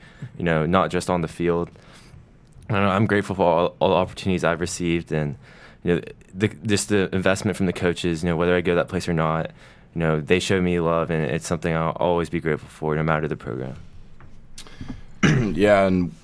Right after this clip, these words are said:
Speaker 2: uh, with the help of, uh, Coach Burt, our recruiting coordinator, he, he does a really great job, uh, getting our names out there for the college coaches to see, because, uh, in the past years, uh, Highland Park's not the biggest recruited school, but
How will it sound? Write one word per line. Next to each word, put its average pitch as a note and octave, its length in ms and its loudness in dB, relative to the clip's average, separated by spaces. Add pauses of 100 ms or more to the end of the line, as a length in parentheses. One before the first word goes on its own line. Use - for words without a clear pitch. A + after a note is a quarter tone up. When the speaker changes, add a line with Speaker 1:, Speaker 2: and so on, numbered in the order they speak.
(140)
Speaker 2:
uh, F#2 200 6
with F#2+ 320 -2
the A2 60 0
help G#2+ 220 4
of, G2 180 0
uh, F2 200 6
Coach F#2+ 280 0
Burt, E2+ 300 2
our D#2 280 2 (240)
recruiting F2 400 -2
coordinator, D#2+ 640 2 (100)
he, F2+ 340 -2
he G2+ 140 -2
does F2+ 200 2
a F2 60 -4
really F2 220 2
great D#2+ 200 0
job, D#2 360 2
uh, C#2+ 200 -2 (600)
getting F#2 180 4
our E2+ 100 2
names E2+ 260 0
out E2 120 0
there D#2+ 120 -2
for D#2+ 100 -10
the D2+ 100 -6
college D#2+ 300 -4
coaches D2+ 400 -8
to D2 100 -12
see, D#2+ 340 -6
because, D2 400 -8
uh, C#2+ 200 -6 (1500)
in A2+ 60 -2
the A2+ 60 0
past A#2 320 2
years, G2+ 340 2
uh, C2+ 220 -4 (720)
Highland A2+ 360 4
Park's G2 400 2
not F#2+ 180 4
the F2+ 80 0
biggest E2+ 320 0
recruited E2+ 360 -4
school, E2 320 -2
but D#2 240 0